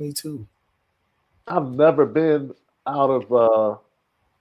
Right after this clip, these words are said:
Speaker 2: I've never flown or flown into. No,
Speaker 1: It
Speaker 2: New
Speaker 1: makes you
Speaker 2: York
Speaker 1: kinda
Speaker 2: is
Speaker 1: nervous 'cause it's like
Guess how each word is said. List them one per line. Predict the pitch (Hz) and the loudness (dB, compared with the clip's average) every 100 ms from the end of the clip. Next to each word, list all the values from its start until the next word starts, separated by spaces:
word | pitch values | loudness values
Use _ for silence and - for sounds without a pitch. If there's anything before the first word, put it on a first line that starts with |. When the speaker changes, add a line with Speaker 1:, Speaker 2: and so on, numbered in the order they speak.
| _ | _
Speaker 2:
I've | 135 147 | -14 -4
never | 175 165 | -2 -2
flown | - 165 165 156 | -2 -2 0 0
or | 135 | -2
flown | 113 147 135 113 | -4 -4 -4 -4
into. | 127 - 113 82 _ _ _ _ _ _ _ _ _ _ _ _ _ _ _ _ _ _ - - _ - _ _ _ _ _ _ _ _ _ _ _ _ - | -10 -10 -12 -14 _ _ _ _ _ _ _ _ _ _ _ _ _ _ _ _ _ _ -20 -20 _ -20 _ _ _ _ _ _ _ _ _ _ _ _ -2
No, | 135 | 2
Speaker 1:
It | 123 | 2
Speaker 2:
New | - | 4
Speaker 1:
makes | 220 | 6
you | |
Speaker 2:
York | 381 202 | 6 4
Speaker 1:
kinda | - - | 2 0
Speaker 2:
is | - - 220 | -4 2 2
Speaker 1:
nervous | 185 160 | 4 0
'cause | - 151 | 0 -2
it's | 139 127 | -2 -2
like | 160 147 110 | 2 2 2